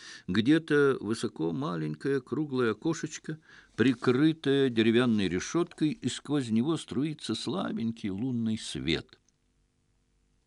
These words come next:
Какого шайтана я здесь делаю? Неужели сам заполз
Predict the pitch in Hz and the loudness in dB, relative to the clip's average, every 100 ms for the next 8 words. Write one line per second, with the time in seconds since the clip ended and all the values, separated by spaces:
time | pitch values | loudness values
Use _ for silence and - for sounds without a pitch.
0 | - - - - 107 110 - 90 - 107 | -10 -6 -6 -4 -4 -4 -4 -6 -4 -8
1 | 127 104 87 78 71 64 78 123 _ _ | -6 -8 -6 -6 -6 -6 -6 -8 _ _
2 | _ _ _ _ _ _ _ _ _ - | _ _ _ _ _ _ _ _ _ -4
3 | 85 73 90 131 110 - 98 143 143 90 | -4 -2 0 0 0 -2 -2 -2 -4 -6
4 | 87 - 123 127 - | -8 -4 -6 -6 -12